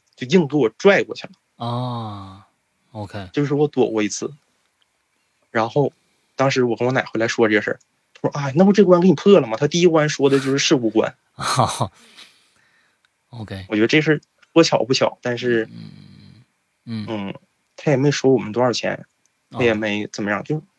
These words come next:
Speaker 1: 他无偿做这个事儿啊。
Speaker 2: OK，哦，是无偿做这个事儿。
Speaker 1: 嗯，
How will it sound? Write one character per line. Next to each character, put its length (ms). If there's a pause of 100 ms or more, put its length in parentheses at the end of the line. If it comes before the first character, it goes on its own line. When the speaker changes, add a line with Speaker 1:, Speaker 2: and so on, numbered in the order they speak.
(140)
Speaker 1:
他 120
无 120
偿 220
做 140
这 80
个 80
事 80
儿 80
啊。 60 (200)
Speaker 2:
OK， 420 (120)
哦， 280
是 80
无 160
偿 280
做 120
这 80
个 80
事 140
儿。 100 (1080)
Speaker 1:
嗯， 140